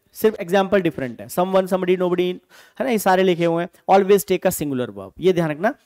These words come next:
always take a singular verb। इन सब के साथ कौन सी वर्ब लगाई जाती है? Singular। Each of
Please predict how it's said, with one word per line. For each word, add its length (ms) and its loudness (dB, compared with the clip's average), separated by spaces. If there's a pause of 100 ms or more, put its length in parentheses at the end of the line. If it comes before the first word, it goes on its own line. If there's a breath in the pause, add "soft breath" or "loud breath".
(140)
always 420 4
take 200 0
a 100 6 (180)
singular 400 -2
verb। 280 -12
इन 100 -6
सब 200 -6
के 120 0
साथ 260 4 (260 soft breath)
कौन 180 -2
सी 100 -2
वर्ब 180 4
लगाई 200 4
जाती 280 4
है? 100 2 (120)
Singular। 380 -6 (600 soft breath)
Each 400 2
of 40 6